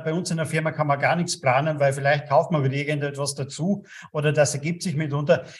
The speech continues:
Ist das genau für dich eigentlich so genau das Spannende dabei, dass es eigentlich immer wieder so die neue Herausforderung kommt, anstatt zu sagen, „Ja gut, jetzt bin ich da und mache einen gemütlichen Job mitunter,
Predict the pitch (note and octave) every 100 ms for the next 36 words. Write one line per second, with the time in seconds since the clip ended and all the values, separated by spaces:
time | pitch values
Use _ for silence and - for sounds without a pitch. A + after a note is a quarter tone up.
0 | - D3 F3+ E3+ F3+ D3+ B2 F3 F#3 D3+
1 | F3 F3 D3+ F3 E3+ C3+ E3+ E3+ - F3+
2 | D3+ D#3 E3 - D3+ D3 G3 E3+ C#3 C3+
3 | C3 - F3+ D#3+ D#3+ D#3+ D3 D3 D3+ D3
4 | F3+ E3+ D#3 E3 E3 D#3+ D#3+ C3+ C#3 D#3+
5 | D3+ A2+ C#3 - C3+ C#3 C#3+ D#3+ E3 C3+
6 | D#3+ G3 - D#3+ D3 D#3+ D#3 E3+ D#3 D#3+
7 | D#3+ D#3+ D#3 F3 E3 C#3+ - D#3 D#3+ D3
8 | D3+ D#3 C#3+ C#3+ C#3+ D#3+ D3+ C#3 C#3 C3+
9 | - C#3+ C#3+ C#3+ D3 C#3 C#3+ - F3 E3
10 | E3 E3 D3+ C3+